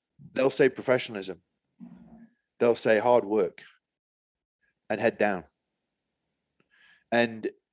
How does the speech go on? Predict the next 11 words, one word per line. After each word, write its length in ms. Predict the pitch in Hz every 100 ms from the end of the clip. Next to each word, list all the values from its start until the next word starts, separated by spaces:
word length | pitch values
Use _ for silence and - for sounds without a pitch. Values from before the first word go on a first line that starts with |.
| _
one 240 | 139 135 147
thing 180 | 165 135
that 140 | 127
I've 160 | 107 110
noticed 340 | 131 - 113
with 140 | 107
your 120 | 101 98
content 440 | 113 101 107 95 - _ _ -
i-, 160 | 107
is 260 | 104 107 -
that 240 | 107 104